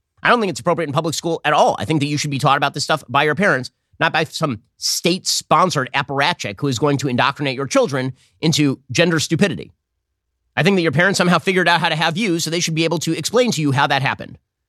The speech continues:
I don't really feel this is that tough. In fact, pretty much everybody I know who is in a religious community of one sort or another believes this. And so does everybody above the age of fifty. It is only in the last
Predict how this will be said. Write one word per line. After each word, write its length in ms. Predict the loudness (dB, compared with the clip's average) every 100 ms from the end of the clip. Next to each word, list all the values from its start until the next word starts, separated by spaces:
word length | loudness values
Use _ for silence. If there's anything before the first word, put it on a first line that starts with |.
| _ _ _ -2
I 60 | 2
don't 140 | 4
really 180 | 2 0
feel 200 | 0 -2
this 180 | -2 -2
is 80 |
that 160 | 0 2
tough. 240 | 0 -2 _ _ _ _ _ -4
In 80 | 0
fact, 240 | 0 -2 _ _
pretty 140 | 0
much 160 | 2 2
everybody 360 | 2 2 2 2
I 100 | 2
know 260 | 2 0
who 80 | -2
is 100 | 0
in 140 | -2 0
a 120 | 0
religious 340 | 2 -2 -2
community 380 | 0 0 2 0
of 100 | -2
one 220 | 0 2
sort 320 | 2 2 0 0
or 100 | 2
another 260 | 2 2 -2 _ -2
believes 280 | 0 2
this. 160 | -2 -8 -2
And 100 | 2
so 100 | 2
does 100 | 2
everybody 320 | 2 2 2
above 180 | 2 2
the 100 | 0
age 160 | -4 -4
of 80 |
fifty. 300 | -6 -8 -8 -14 _ _ _ _ _ _ _ _ _ _
It 100 | 2
is 100 | 4
only 220 | 4 4
in 60 | 2
the 60 |
last 300 | 2 2 -2